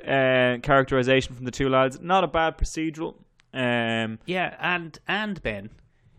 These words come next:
Speaker 2: it left us on a cliffhanger, as many of these shows did, and I really wanted to know what was beyond
Speaker 1: As
Speaker 2: the
Speaker 1: to
Speaker 2: wall.
Speaker 1: the wall, yeah. The bloody wall. Um, I think things were good outside the,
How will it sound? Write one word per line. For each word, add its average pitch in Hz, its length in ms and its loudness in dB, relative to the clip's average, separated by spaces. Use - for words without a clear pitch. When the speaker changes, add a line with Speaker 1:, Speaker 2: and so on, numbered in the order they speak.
Speaker 2:
it 151 180 -10
left 156 360 -8
us 156 180 -10
on 135 100 -8
a 131 40 -14
cliffhanger, 123 600 -6
as 107 140 -8
many 127 220 -6
of 107 100 -8
these 107 140 -6
shows 104 260 -4
did, 123 260 0
and 147 140 -2
I 180 80 2
really 165 260 0
wanted 156 280 -2
to 160 80 -6
know 180 180 2
what 196 200 2
was 120 120 -8
beyond 120 240 2
Speaker 1:
As 180 140 4
Speaker 2:
the 196 100 -2
Speaker 1:
to 190 80 0
Speaker 2:
wall. - 20 -2
Speaker 1:
the 185 160 4
wall, 180 600 0
yeah. 170 320 -4
The 127 80 -10
bloody 175 460 -6
wall. 160 480 0
Um, 139 400 4
I 156 80 4
think 202 160 0
things 170 180 -2
were 117 80 6
good 120 440 4
outside 110 520 4
the, 104 100 2